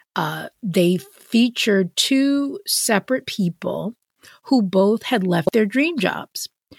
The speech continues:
One of them was a pastry chef and the other one was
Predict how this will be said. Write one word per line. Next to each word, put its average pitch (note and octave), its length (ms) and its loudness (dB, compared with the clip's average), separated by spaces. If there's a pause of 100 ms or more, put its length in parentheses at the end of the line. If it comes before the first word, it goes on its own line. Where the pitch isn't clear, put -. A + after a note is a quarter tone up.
(300)
One F#3+ 220 4
of G#3 100 0
them A#3 160 2
was A3+ 120 0
a A#3+ 60 -2
pastry F#3+ 480 -2
chef G3+ 560 -4 (680)
and F#3+ 240 4
the G3+ 180 -2
other G3 340 2
one F3 760 -2
was D#3+ 580 -4